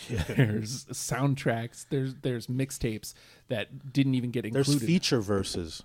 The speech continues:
Speaker 2: Yeah.
Speaker 1: that aren't even his songs. You know what I mean? That he just appeared on someone else's song and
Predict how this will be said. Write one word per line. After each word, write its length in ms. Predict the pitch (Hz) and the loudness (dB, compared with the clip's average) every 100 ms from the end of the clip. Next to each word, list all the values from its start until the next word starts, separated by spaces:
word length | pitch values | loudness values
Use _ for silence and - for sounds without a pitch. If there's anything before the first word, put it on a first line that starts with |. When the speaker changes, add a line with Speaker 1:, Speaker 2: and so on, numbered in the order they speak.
| - | -10
Speaker 2:
Yeah. 300 | 123 123 101 | -6 -6 0
Speaker 1:
that 200 | 127 127 | 4 8
aren't 160 | 147 | 8
even 160 | 165 151 | 6 6
his 140 | 139 135 | 4 4
songs. 580 | 131 135 147 101 - 120 | 2 2 2 -2 -6 -2
You 120 | 123 | 4
know 100 | 131 | 6
what 100 | 127 | 6
I 40 | 117 | 4
mean? 180 | 123 131 | 2 0
That 80 | |
he 120 | - 117 | -2 -4
just 220 | 120 - | -6 -6
appeared 300 | - 117 117 | -6 -2 -2
on 120 | 113 | -4
someone 300 | - 113 110 | -4 -4 -4
else's 260 | 110 - 104 | -4 -6 -8
song 340 | 107 117 | -6 -4
and 100 | 110 | -4